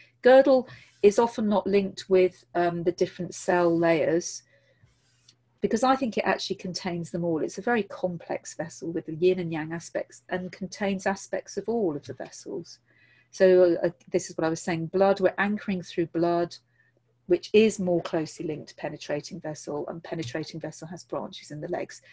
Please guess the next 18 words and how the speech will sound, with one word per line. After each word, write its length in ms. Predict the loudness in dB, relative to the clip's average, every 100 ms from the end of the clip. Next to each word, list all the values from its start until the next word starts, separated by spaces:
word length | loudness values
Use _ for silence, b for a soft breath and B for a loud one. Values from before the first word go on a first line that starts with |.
| B B
So 140 | -2
you 80 | 0
might 400 | 2 2 2 0
want 220 | -2 -4
to 160 | -12 -6
just 560 | 2 2 2 -4 -8
now 480 | -2 0 0 -2 -6 _ _ _ _ _ _ -20 -20 -20 -2
close 280 | 4 4
your 140 | 6 6
eyes 240 | 8 6
and 100 | 2
just 240 | -2 -4 -4
see 360 | -2 2 2
that 200 | 2 0 0
image 600 | -2 -2 -2 -4 -6 -10 4
of, 480 | 6 6 2 -8 -20 _ _ _ _ _ _ _ _ _ _
from 460 | -20 -2 6 6 8
our 340 | 6 4 2